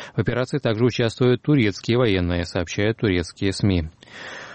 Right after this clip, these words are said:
Ранее оон предупреждала, что гуманитарные последствия операции по освобождению Масула могут затронуть до полутора миллиона человек, живущих в городе и его окрестностях.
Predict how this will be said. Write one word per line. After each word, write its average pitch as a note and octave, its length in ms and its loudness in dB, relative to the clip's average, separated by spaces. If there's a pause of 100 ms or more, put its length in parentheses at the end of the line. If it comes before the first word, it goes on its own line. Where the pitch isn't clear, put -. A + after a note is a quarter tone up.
(140)
Ранее D#3+ 400 -2
оон C#3+ 320 2
предупреждала, C3 600 0
что B2 200 -4
гуманитарные A#2+ 640 2
последствия C3 540 0
операции G2 480 -2
по G#2+ 100 -2
освобождению G2 540 2
Масула D3 380 2
могут A#2+ 280 2
затронуть A#2 400 0
до B2 100 0
полутора A#2+ 460 0
миллиона F#2+ 340 2
человек, A#2 540 2
живущих F2+ 420 -2
в - 20 -12
городе B2+ 320 2
и C3 140 0
его G2 300 2
окрестностях. F#2 680 -2